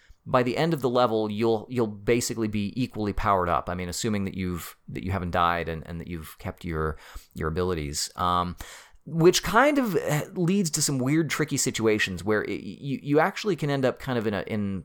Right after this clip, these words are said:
kind of a bad place, where if you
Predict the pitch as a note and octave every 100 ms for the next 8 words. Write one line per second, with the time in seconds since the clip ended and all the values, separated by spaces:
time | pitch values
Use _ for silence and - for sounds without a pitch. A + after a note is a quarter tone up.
0 | _ - A#2 F2+ E2+ G2+ G#2 G2+ F#2+ F#2
1 | _ _ _ _ _ _ _ - G2 D2+
2 | - - - - - - F#2+ F#2 F#2 -
3 | C3 B2+ B2 A2 G#2 G2+ G2+